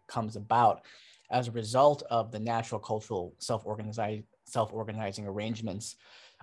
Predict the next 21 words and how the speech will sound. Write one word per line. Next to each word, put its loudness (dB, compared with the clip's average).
uh, 8
creates 0
a -6
problem 8
at, 0
at 2
the 2
level 2
of -4
democracy. 0
Um, 4
whereas 4
before, 8
when 2
that 4
wasn't 0
the -10
case, -4
right? 0
So 0
I, 2